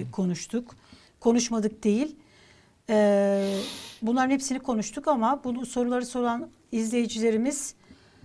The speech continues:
Speaker 2: e, konuşmayacak mı? Siz geç açtığınız için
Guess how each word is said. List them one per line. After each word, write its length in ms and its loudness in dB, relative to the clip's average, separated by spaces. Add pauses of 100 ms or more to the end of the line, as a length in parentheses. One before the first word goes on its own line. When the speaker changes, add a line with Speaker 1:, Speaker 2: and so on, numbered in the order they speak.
(340)
Speaker 2:
e, 180 2
konuşmayacak 640 2
mı? 140 0
Siz 260 -4
geç 220 0
açtığınız 480 0
için 300 -4